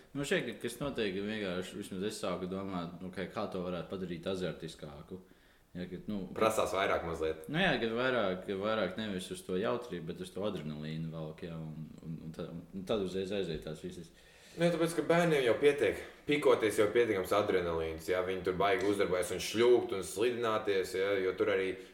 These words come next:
Speaker 2: atkal daļa no tā, ka bērns mēģ-, mēģina iz-, nu, izprot pasauli, ja, un
Speaker 1: Jā.
Speaker 2: saprot, kā tas strādā, un ja tu jau septiņpadsmit gadus tagad pastāvi, nu, tad tur ir pietiekami liela pieredze, kur tev ar parastu,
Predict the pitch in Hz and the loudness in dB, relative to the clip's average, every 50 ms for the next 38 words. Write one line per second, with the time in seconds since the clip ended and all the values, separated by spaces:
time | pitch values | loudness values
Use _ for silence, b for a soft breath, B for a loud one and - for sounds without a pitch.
0 | B _ 101 101 98 - 98 95 90 104 104 104 104 101 98 95 - 101 98 98 | B _ 0 0 2 2 0 2 2 2 2 2 2 0 -2 0 0 2 0 2
1 | - 98 87 95 98 101 98 95 98 98 98 95 92 92 95 95 98 98 98 95 | 0 0 0 0 0 0 0 -2 -2 -2 -2 -2 -4 -6 -4 -2 0 0 -2 -2
2 | 92 95 104 101 101 104 104 101 107 110 107 - - 98 92 87 - 110 110 - | -4 -6 -6 -6 -4 -2 -2 0 0 -2 -4 -2 2 2 2 4 4 2 2 2
3 | - - - 82 78 76 76 78 80 85 90 92 90 85 87 110 98 104 104 90 | 2 0 0 2 2 2 0 0 0 0 0 -2 -2 -2 0 0 0 2 2 0
4 | 85 - 90 85 - - - - - 117 117 98 92 85 82 82 82 82 B B | 0 0 -2 -2 -2 -4 -2 0 2 2 2 2 2 0 -2 -2 -4 -6 B B
5 | B B B - 98 98 - 98 95 92 87 - 101 104 101 98 92 87 - - | B B B 2 2 2 2 2 0 0 2 4 4 2 2 2 -2 -4 -6 -6
6 | 87 87 82 90 98 92 85 82 - 85 85 87 87 - 90 98 113 - - - | -6 -4 -2 0 0 0 -2 -2 -2 -2 -2 -2 -2 -2 0 0 0 -2 -2 2
7 | 143 139 135 135 120 127 127 B B B B - 104 104 110 110 113 117 110 110 | 4 6 6 6 6 4 0 B B B B -2 0 0 0 2 4 2 2 4
8 | - 117 117 113 117 113 107 107 107 110 110 113 110 110 - 113 117 113 107 95 | 4 2 2 4 2 2 0 0 2 4 4 4 4 4 4 4 6 6 4 2
9 | - - 104 - 104 98 98 95 92 - 107 107 107 104 101 - 98 98 | 2 0 0 0 2 0 0 0 2 4 4 4 4 2 0 0 -2 0